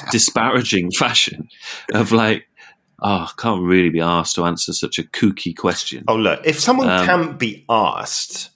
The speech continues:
Speaker 1: to
Speaker 2: Yeah.
Speaker 1: engage with your delightful and kooky question,
Speaker 2: Yeah.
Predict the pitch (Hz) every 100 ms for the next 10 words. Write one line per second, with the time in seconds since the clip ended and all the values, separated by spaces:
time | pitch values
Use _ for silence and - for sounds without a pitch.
0 | _ - 107 101 92 113 107 107 101 107
1 | 98 104 104 113 113 - 92 80 85 -
2 | 110 - - - 104 - - 55 50 -
3 | - - - - - - 98 95